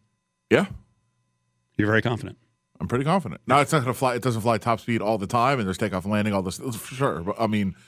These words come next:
Speaker 1: but yeah, you'll be able to do it very quickly, which will change the equation for having games over in Europe,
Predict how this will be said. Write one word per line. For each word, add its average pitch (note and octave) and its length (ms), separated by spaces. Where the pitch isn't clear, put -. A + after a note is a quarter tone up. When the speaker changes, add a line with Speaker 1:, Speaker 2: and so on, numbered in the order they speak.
Speaker 1:
but A2 200
yeah, F3 220
you'll A2+ 140
be B2 60
able A2 120
to G2+ 100
do D3+ 120
it C3 40
very C#3+ 200
quickly, B2 540
which C3+ 240
will D#3 120
change D#3 280
the C3+ 100
equation A#2+ 640
for A#2 280
having A2 320
games G#2 420
over G2 260
in F#2 100
Europe, C3 300